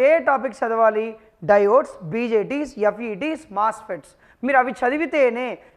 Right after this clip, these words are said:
మిగతా యూనిట్స్ అన్నీ మీకు ఈజీగా అనిపిస్తాయి. గుర్తుంచుకోండి, ఎందుకంటే డయోడ్స్ మీరు బాగా చదివారు, రెక్టిఫైర్స్ ఈజీ అవుతుంది. అంతే, ఎందుకంటే రెక్టిఫైర్స్‌లో డయోడ్సే కదా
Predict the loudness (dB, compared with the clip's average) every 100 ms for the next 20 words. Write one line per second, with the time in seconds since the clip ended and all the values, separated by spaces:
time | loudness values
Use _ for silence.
0 | -8 -6 2 2 2 -4 -8 -4 -4 -2
1 | -2 -4 -6 -6 -4 -6 -6 -14 -4 -2
2 | 0 -2 -2 0 0 -2 -4 -10 -6 -2
3 | 0 -2 -4 -6 -10 -14 -10 -8 -8 -10
4 | -12 -12 -10 -12 -14 _ -8 -4 0 2
5 | 2 2 0 2 2 2 0 -4 2 4
6 | 4 4 0 0 0 -2 -2 -4 -8 _
7 | _ -6 -6 -4 2 2 2 -4 -8 -6
8 | -4 -6 -8 -14 -16 -20 _ _ _ _
9 | _ -4 -2 -2 -4 -8 _ -10 -6 -4
10 | -2 -4 2 4 4 2 0 4 4 2
11 | 0 0